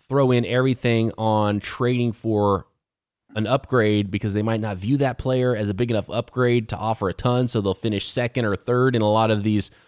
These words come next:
um, you know, trade offers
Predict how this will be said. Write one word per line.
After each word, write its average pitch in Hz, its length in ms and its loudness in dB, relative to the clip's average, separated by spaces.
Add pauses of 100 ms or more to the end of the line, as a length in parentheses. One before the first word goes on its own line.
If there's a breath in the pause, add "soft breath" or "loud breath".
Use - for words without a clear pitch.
(240 soft breath)
um, 92 540 -2
you 87 280 -10
know, 107 100 2
trade 147 400 0
offers 101 600 -2